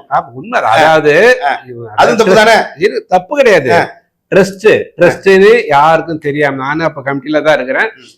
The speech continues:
Speaker 1: இவங்களா கூடி போய், போய் இவங்களே கூடி போய் ரெஜிஸ்டர் பண்ணிட்டு வந்துட்டாங்க.
Speaker 2: இல்ல, இப்ப நீங்க தொடர்ந்து வந்து, நீ-, நீங்க வந்து இன்னைக்கு
Speaker 1: நான் சொல்லிக்கிறேன்.
Speaker 2: இல்ல, இல்ல, இல்ல, ஒரே நிமிஷம் நான் சொல்லிடுறேன்.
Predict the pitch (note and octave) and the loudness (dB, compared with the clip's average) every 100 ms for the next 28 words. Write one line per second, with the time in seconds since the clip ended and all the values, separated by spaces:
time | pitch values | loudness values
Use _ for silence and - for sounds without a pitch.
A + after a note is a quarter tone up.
0 | _ A#2+ C#3 D#3 D#3+ D#3+ D#3+ D#3 D#3 F3+ | _ -4 0 2 0 0 -4 -4 -2 -2
1 | G3+ E3+ G3+ F3 D#3 D#3+ D3+ D#3 D3 G#3+ | -2 0 0 2 0 0 0 -4 0 2
2 | G3+ F#3+ F#3+ F3 F3 E3 D3+ D3 C#3+ B2 | 4 2 0 -4 0 0 0 0 2 2
3 | F#3+ - - B2+ G3 F#3 D#3+ G#3 - - | 0 -2 -12 -4 -2 2 2 2 -2 -4
4 | C#3 F#3 G#3+ A#3 A3+ F3+ D3 C3 D#3 F#3+ | 0 2 2 0 2 0 0 0 0 0
5 | F#3+ C#3 C3+ C#3+ F3+ F3+ E3 F#3+ E3+ G3 | -4 -10 -8 -4 -4 -2 -2 -2 0 0
6 | F#3+ F3+ C#4 C4+ G3 C3 F3+ D#3 A3 G3 | 2 2 2 2 2 2 0 0 0 0
7 | A3+ F#3+ C#3+ B2 A#2 - | 0 -4 -10 -12 -20 -20